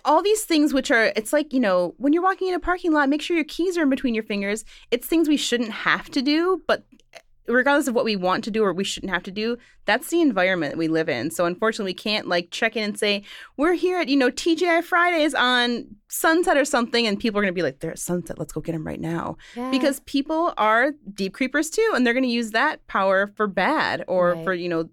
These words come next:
Speaker 1: to meet their own means or meet their own ends.
Speaker 2: Yeah, exactly. And I think it's, it's not about living in fear, but it's about just feeling strong enough in,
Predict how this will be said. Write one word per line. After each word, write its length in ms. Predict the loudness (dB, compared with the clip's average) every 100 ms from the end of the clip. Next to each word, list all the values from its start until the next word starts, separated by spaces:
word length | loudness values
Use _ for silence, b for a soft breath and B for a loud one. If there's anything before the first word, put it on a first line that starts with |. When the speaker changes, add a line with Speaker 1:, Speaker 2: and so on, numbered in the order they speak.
| _
Speaker 1:
to 80 | -6
meet 160 | -6 -2
their 160 | -2
own 160 | -2 -2
means 500 | -4 -6 -6 -8 -8
or 40 | -10
meet 120 | -8
their 100 | -8
own 100 | -8
ends. 320 | -10 -10 -12 b b
Speaker 2:
Yeah, 360 | 0 2 2 0 -4
exactly. 560 | -2 0 0 0 0
And 100 | 2 2
I 40 |
think 200 | 0 -2
it's, 180 | -4 -2
it's 140 | -4 0
not 140 | 2
about 240 | 2 0
living 480 | 0 -2 -2 -4 -6 -12 _ _
in 320 | -2 2 0 0
fear, 400 | -2 -2 0 0
but 120 | -2
it's 140 | -4
about 320 | -2 0 0 -2
just 360 | -8 -8 -12 b b b
feeling 600 | -4 0 2 2 0 -4 _ _
strong 440 | -10 0 2 2 2
enough 400 | 2 0 -2 _
in, 360 | -2 -2 -4